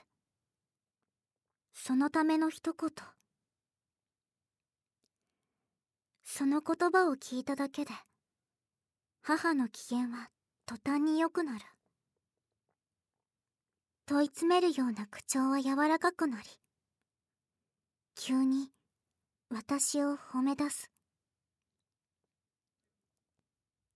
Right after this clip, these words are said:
「いい子ね。頭がいいんだ。いっぱい勉強して、幸せになるんだよ」と。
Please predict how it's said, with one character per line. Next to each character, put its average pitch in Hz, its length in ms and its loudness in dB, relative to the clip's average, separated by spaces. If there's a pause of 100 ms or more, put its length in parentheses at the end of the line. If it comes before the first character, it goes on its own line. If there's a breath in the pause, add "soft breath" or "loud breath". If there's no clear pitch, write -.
(160)
「い 294 200 4
い - 60 -2
子 - 180 -8
ね。 247 340 -6 (1600)
頭 330 440 2
が 320 160 6
い 269 40 4
い 302 220 4
ん 302 80 4
だ。 - 240 -12 (1700)
い 240 100 0
っ - 60 -8 (100)
ぱ 277 160 0
い 285 80 2
勉 294 240 4
強 294 280 0
し - 100 -2
て、 294 100 -4 (880 soft breath)
幸 302 460 2
せ 339 160 2
に 339 120 4
な 349 140 4
る 330 140 4
ん 254 80 2
だ 226 100 -6
よ」 247 180 -6 (280)
と。 - 80 -18